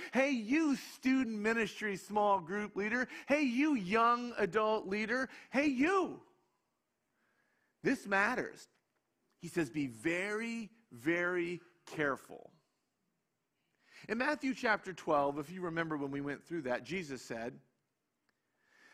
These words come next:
that at the day of judgment, there's going to be an accounting for every person that disobeys God, for every careless word that has ever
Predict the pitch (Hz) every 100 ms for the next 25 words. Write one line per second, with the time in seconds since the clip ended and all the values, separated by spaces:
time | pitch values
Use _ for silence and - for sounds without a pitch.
0 | _ 214 226 226 185 160 262 339 165 160
1 | 190 139 143 135 139 127 190 196 160 165
2 | 139 - 175 156 120 117 135 135 135 -
3 | 165 196 233 - 180 156 160 139 113 123
4 | 160 165 143 139 139 123 139 120 101 104
5 | 120 - - - 165 - 180 196 233 240
6 | 214 _ - - 214 220 220 233 - -
7 | 131 170 135 101 101 123 135 _ _ _
8 | - 160 - 131 - _ 190 196 180 208
9 | 214